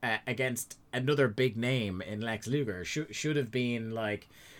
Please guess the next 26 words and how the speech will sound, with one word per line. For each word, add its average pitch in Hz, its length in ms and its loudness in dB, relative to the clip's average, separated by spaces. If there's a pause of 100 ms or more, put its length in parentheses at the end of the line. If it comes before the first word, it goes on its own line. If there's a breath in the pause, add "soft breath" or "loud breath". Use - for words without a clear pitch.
(100)
"We, 151 220 2
we 156 140 2
gotta 143 220 2
show 170 220 4
you 120 180 4
this, 110 220 -4
this 101 260 -8
mad 123 460 -2
shit 113 220 -4
that 110 80 -4
happened 107 320 -6
on 95 100 -6
Monday." 95 440 -8
But 95 200 -10
yeah, 101 220 -4 (100)
weird. 107 320 -2 (540 loud breath)
Um, 107 440 -2 (840)
but 190 100 2
before 196 260 6
that 208 160 4
has 165 160 2
time 165 240 -2
to 135 80 -4
sink 123 320 -2
in, 104 360 -2 (120)
uh, 104 280 -2